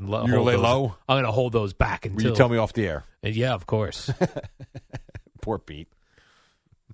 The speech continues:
Speaker 1: <laughs>
Speaker 2: Guy collecting porno videos.
Speaker 1: Is that what he did?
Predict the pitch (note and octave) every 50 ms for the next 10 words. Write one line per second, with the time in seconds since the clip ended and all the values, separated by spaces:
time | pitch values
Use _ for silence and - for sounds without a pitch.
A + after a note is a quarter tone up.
0 | - - B2+ - - - A#2 _ - - - _ - - - D#2+ D2+ - - -
1 | G2+ G2+ - - F2+ E2+ E2+ - - A#2+ A2 G2 F2+ F2 F2+ F2+ F#2 F2+ F2+ F2
2 | F2 F2+ F2+ - - - - - - _ _ _ _ _ _ _ _ _ _ _
3 | _ _ _ _ _ - - - - - _ _ _ _ - - - C3 - D#3+
4 | - B3 C4 - C#3 C3+ E3 C3+ A#2+ B2 C#3+ E3 D#3+ D#3